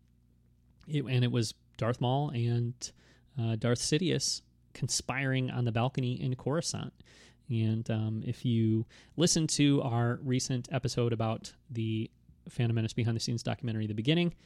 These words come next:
um, there is, uh, there's some footage of that, that first day of filming that takes place there. So it was all on Coruscant, and I think the first shot was Maul and Sidious, but, um, there must have been some Padme and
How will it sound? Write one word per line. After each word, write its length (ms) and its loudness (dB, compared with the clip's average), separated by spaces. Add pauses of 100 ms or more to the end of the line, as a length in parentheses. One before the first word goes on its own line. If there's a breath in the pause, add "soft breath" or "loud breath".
(280 soft breath)
um, 360 -4
there 160 0
is, 220 -4
uh, 240 -6 (680 loud breath)
there's 160 -4
some 120 -4
footage 320 -2
of 140 -10
that, 260 -8
that 220 -8
first 200 -4
day 100 0
of 80 -4
filming 360 -4 (160)
that 160 -10
takes 160 -10
place 280 -8
there. 260 -8 (320 loud breath)
So 200 -6
it 40 -2
was 120 0
all 140 2
on 120 0
Coruscant, 680 -2 (320 soft breath)
and 320 -2
I 100 -6
think 160 -8
the 80 -10
first 220 -6
shot 260 -4
was 160 -2
Maul 200 0
and 80 -2
Sidious, 400 -2
but, 280 -4
um, 360 -4
there 100 -2
must 160 -4
have 80 -8
been 140 -4
some 240 -4
Padme 360 -4
and 760 -2